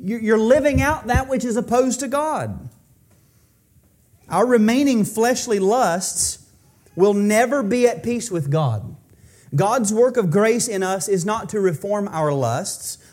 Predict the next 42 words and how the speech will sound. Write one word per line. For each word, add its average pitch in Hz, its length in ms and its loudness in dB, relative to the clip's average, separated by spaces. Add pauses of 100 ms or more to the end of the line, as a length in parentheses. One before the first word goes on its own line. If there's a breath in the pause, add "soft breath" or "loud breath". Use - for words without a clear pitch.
but - 220 2
to 196 120 -4
kill 240 400 0
them, 131 460 -2 (260)
to - 100 -2
put 202 140 2
them 175 140 0
to 160 60 -2
death. 165 540 -2 (1200 soft breath)
And 139 80 -6
so 170 120 0
when 156 120 2
we 175 100 2
give 170 200 0
vent 175 340 -2
to 190 80 0
those 147 260 0
lusts, 131 540 -4
that 135 100 -4
is 131 140 -4
when 135 140 -4
we 165 100 -4
sin, 160 360 -8
we're 127 160 -4
lured 127 320 0
and 170 80 -2
enticed 147 460 -8
by 123 80 -2
our 120 140 -2
own 135 160 -6
desires, 151 520 -6 (580 soft breath)
we're 175 180 2
actively 208 460 0
living 180 500 0
out 196 380 -2
that 202 220 -2
which 196 260 -2
cannot 240 500 -4
be 208 100 2
reconciled 185 600 -2
to 135 80 -2
God. 101 420 -4